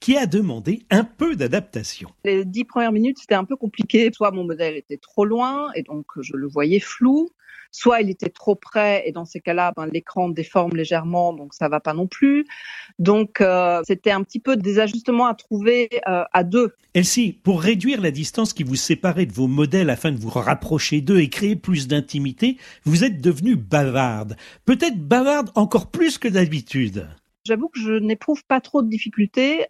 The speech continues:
Speaker 2: à peindre et à parler en même temps. Et j'ai même besoin de parler parce que, du coup, mon modèle oublie qu'il est peint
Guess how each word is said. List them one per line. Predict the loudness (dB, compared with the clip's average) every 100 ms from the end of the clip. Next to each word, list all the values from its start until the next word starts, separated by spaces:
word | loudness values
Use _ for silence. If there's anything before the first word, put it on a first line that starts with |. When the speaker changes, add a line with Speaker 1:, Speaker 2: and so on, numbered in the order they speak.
| -2
Speaker 2:
à | -2 -2
peindre | 0 0 0 -4 -4 -4
et | -2
à | -2
parler | -2 -2 -2 0
en | -2
même | -2 -4 -8
temps. | -8 -8 -10 _ -20 -18
Et | -12 -2 2
j'ai | 4
même | 4 4
besoin | 2 2 0 0
de | -2 -2
parler | -2 2 2 0 -2
parce | -6 -8 -2
que, | 0 0 -2 -6
du | -4 -4
coup, | 0 0 0
mon | 0 2
modèle | 2 2 2 2 0 -2 -10 _
oublie | -2 2 2 2
qu'il | 0 0 0
est | 0
peint | 0 0 0